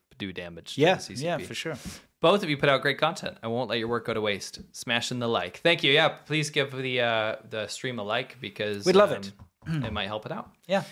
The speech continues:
Speaker 1: Filipino White Boy says, "In Marcos's election, the Philippines is st-, is Marcos's elections, uh,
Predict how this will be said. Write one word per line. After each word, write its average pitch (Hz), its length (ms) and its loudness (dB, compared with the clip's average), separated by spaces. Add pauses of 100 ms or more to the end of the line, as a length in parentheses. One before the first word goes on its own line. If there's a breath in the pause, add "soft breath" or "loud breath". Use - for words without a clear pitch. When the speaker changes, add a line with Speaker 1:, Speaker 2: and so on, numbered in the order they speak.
(160 loud breath)
Speaker 1:
Filipino 156 440 4
White 151 160 6
Boy 151 120 4
says, 143 260 2
"In 143 120 2
Marcos's 143 540 2
election, 101 560 -6
the 104 60 -10
Philippines 107 540 -8
is 107 100 -12
st-, - 280 -10
is 135 320 0
Marcos's 160 560 2
elections, 131 560 -2 (140)
uh, 110 320 -2